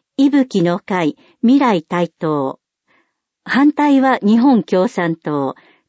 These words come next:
結果は可決です。駐車場条例の一部を改正する条例。概要は、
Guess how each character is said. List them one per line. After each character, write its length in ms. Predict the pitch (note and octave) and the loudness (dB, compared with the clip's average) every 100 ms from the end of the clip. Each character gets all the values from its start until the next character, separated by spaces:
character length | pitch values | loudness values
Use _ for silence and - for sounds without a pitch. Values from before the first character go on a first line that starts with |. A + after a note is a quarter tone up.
| _ | _
結 200 | G#3 G3 - | -4 -4 -2
果 160 | B3 | 0
は 160 | A3+ A#3 | 0 -2
可 140 | - | -6
決 280 | - G#3 F#3 | -6 -4 -4
で 120 | D#3 | -4
す。 220 | E3+ - _ _ _ _ _ _ _ _ _ _ _ _ _ _ _ _ _ _ | -6 -10 _ _ _ _ _ _ _ _ _ _ _ _ _ _ _ _ _ _
駐 200 | - D4 | 0 0
車 200 | D4+ E4 | 0 -2
場 240 | E4 D#4+ D4+ | 0 0 0
条 240 | D#4+ D4+ | 0 0
例 220 | A#3 G3+ | 0 0
の 200 | F3 E3+ - | 0 -2 -2
一 240 | G3+ C#4 | -2 -2
部 160 | A#3 F#3 | 0 0
を 100 | F3 | 0
改 260 | - A3+ | -2 -2
正 240 | - G#3+ B3+ | 0 -2 -2
す 160 | - | -2
る 140 | F#3+ - | -2 0
条 260 | F#3+ F3 | 0 -2
例。 400 | E3 D#3+ C#3+ C3 _ _ _ _ _ - | -2 -2 -4 -6 _ _ _ _ _ -8
概 320 | F#3+ G3 F#3+ | -2 0 0
要 200 | F3+ F3 | 0 0
は、 180 | F3 | -2